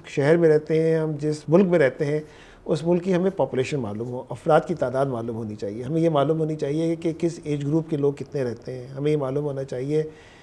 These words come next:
कि मेल और फीमेल्स की तादाद क्या है, यानी जेंडर वाइज डिफरेंसेस क्या हैं, हमें ये मालूम होना चाहिए। हमें ये पता होना चाहिए कि शहरों की आबादी कितनी है और गाँव की आबादी कितनी है। हमें ये मालूम होना चाहिए कि एक, किसी भी शहर के अंदर, किसी भी मुल्क के अंदर कितने, अ,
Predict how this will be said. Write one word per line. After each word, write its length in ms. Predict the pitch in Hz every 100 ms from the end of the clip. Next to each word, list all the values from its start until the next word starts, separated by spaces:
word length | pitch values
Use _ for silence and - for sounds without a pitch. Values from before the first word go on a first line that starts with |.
| -
कि 80 | 180
मेल 280 | 151 160 175
और 60 | 170
फीमेल्स 400 | 151 139 156 156
की 80 |
तादाद 380 | 165 127 127 135 131
क्या 100 | 123
है, 60 |
यानी 120 | 143
जेंडर 300 | 147 135 143
वाइज 260 | 143 135 139
डिफरेंसेस 460 | 127 135 120 135 -
क्या 180 | 127
हैं, 180 | 123 123
हमें 180 | 139 147
ये 120 | 165
मालूम 300 | 180 147 156
होना 200 | 139 123
चाहिए। 360 | 123 113 113 190
हमें 260 | 170 151
ये 60 | 156
पता 240 | 151 143
होना 200 | 175 139
चाहिए 380 | 127 120 120 165 - - - - -
कि 60 |
शहरों 380 | 151 160 139 175
की 80 | 175
आबादी 320 | 143 143 156
कितनी 360 | 156 147 165 165
है 80 | 190
और 140 | 175
गाँव 240 | 143 160
की 100 | 156
आबादी 340 | 131 113 113 117
कितनी 320 | 127 - 131
है। 160 | 127 143 -
हमें 180 | 170
ये 80 | 180
मालूम 260 | 175 143 160
होना 200 | 143 139
चाहिए 400 | 139 123 131 165
कि 180 | 175 170
एक, 180 | 147 139
किसी 220 | 135 196
भी 120 | 185
शहर 320 | 165 139 135 139
के 120 | 127
अंदर, 260 | 110 123
किसी 220 | 170 143 165
भी 80 |
मुल्क 280 | 156 143 160
के 80 | 151
अंदर 300 | 123 127 170 - - - - - -
कितने, 460 | 190 208 220 226 220
अ, 160 | -